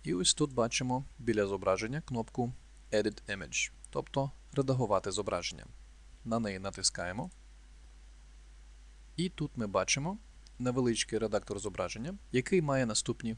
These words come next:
можливості. Це обрізати зображення, тобто crop. На нього натискаємо. Тепер затискаємо, скажімо, ось тут і ведемо ось так. Тобто, якщо ми зараз натиснемо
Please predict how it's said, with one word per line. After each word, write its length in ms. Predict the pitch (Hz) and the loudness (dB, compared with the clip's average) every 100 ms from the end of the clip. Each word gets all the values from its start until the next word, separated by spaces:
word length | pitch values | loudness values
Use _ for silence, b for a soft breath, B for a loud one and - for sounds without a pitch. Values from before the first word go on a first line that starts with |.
| - | -4
можливості. 600 | 120 120 98 80 - - - - - - - | -4 0 -2 0 0 0 -10 -20 -20 -12 0
Це 280 | - 104 87 - - - | 2 2 -2 -12 -18 -2
обрізати 480 | 147 139 117 104 107 | 0 2 2 0 -2
зображення, 560 | 117 120 127 147 151 170 - - | -2 2 2 0 -4 -6 -12 -6
тобто 260 | - 98 98 | -2 -2 -4
crop. 340 | - 123 120 - - - - - - b b - - | 2 4 4 2 -16 -20 -20 -20 -20 b b -20 -6
На 100 | 120 | -2
нього 220 | 113 104 | -2 -2
натискаємо. 600 | 98 - - 101 98 160 - - - - - - - - - | -8 -4 -4 -4 -4 -6 -10 -18 -20 -20 -20 -20 -20 -20 -10
Тепер 320 | - 120 110 107 | -6 0 0 0
затискаємо, 600 | 110 113 - 110 101 98 | -2 -2 -2 -2 -6 -6
скажімо, 640 | - 107 - 95 85 64 - - | -6 -4 -6 -8 -10 -10 -14 -10
ось 180 | - - | -6 -2
тут 280 | 147 185 b b b b b - - - | -2 -2 b b b b b -20 -16 -6
і 120 | 170 | -4
ведемо 640 | 139 107 113 110 107 107 - - - - - - - - - - - - - - - | -2 0 0 0 -2 -4 -10 -20 -20 -20 -20 -20 -20 -20 -20 -20 -20 -20 -20 -18 -8
ось 300 | 110 117 - | -4 0 -2
так. 360 | - - - - - - - - - - - - - | -4 -12 -14 -18 -20 -20 -20 -20 -20 -20 -20 -20 -6
Тобто, 320 | - 107 - | 0 0 2
якщо 260 | 110 - 127 | 0 2 0
ми 120 | 113 | 2
зараз 340 | 107 101 95 117 | 2 2 0 -2
натиснемо 560 | 107 104 - 95 87 | -4 -4 -4 -6 -8